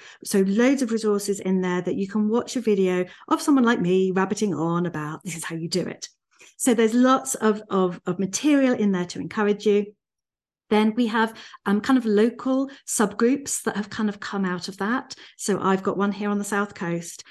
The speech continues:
So then we've got that local community. Um, there are big kind of Charlotte Mason communities kind of around the country. Um, you know, you might not find there's anyone kind of really close to you, in which case you might use the, the,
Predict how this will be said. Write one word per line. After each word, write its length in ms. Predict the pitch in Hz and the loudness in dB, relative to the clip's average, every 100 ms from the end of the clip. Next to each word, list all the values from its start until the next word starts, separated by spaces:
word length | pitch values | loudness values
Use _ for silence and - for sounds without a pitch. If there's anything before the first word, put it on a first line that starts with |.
| - | -16
So 160 | - 185 | -6 -4
then 320 | 190 185 185 | 0 0 2
we've 220 | 190 190 | 0 0
got 340 | 175 170 - - | -4 -6 -8 -8
that 200 | 180 - | -6 0
local 500 | 185 185 190 196 185 | 2 4 2 0 -8
community. 800 | - 190 175 165 165 - 165 - - - - | -10 -6 -2 -2 -4 -6 -6 -8 -12 -18 -6
Um, 200 | 170 170 | -2 -2
there 160 | 185 175 | -2 -2
are 60 | |
big 400 | 170 190 185 185 - _ _ _ | 0 2 0 -2 -18 _ _ _
kind 160 | - 170 | -10 -8
of 60 | |
Charlotte 220 | - 208 208 | -2 -2 0
Mason 180 | 202 | -2
communities 400 | 208 226 208 214 | -2 0 0 -4
kind 160 | - - | -8 -6
of 60 | 190 | -4
around 180 | 185 | -4
the 40 | 196 | -2
country. 600 | 320 285 - 294 285 277 - - | -2 0 0 0 0 -4 -14 -8
Um, 540 | - 180 180 180 175 - - - _ - | -2 0 0 0 -2 -4 -8 -14 _ -4
you 100 | 202 | -2
know, 80 | 170 | 0
you 180 | 208 | 2
might 220 | 214 202 208 | 2 2 0
not 220 | 208 - | -4 -2
find 180 | 220 202 | -2 0
there's 140 | 202 | 0
anyone 280 | 202 185 180 | -2 -2 -4
kind 200 | 190 185 | -4 -4
of 100 | 180 | 2
really 200 | 202 226 | 2 0
close 280 | 262 262 - | -4 -6 -4
to 120 | 262 | -2
you, 180 | 269 262 | 2 2
in 100 | 233 | 2
which 200 | 208 - | 0 -2
case 340 | 208 202 - | -4 -4 -8
you 100 | 185 | -4
might 240 | 190 185 | -4 -4
use 240 | 190 190 190 | -2 -4 -2
the, 200 | 175 - - | -8 -8 -12
the, 120 | - | -14